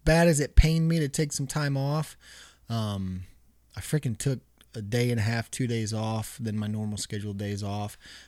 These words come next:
I didn't do jack shit, but just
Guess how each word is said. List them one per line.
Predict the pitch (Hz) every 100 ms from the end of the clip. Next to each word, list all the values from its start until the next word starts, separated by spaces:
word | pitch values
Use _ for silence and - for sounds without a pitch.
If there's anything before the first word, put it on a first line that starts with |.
| -
I |
didn't | 117 113 107
do | 110 101 101 -
jack | - 123 127 127 - - -
shit, | - - - 139 107 80 - - _
but | 101 104 92 87 _ _
just | - 104 -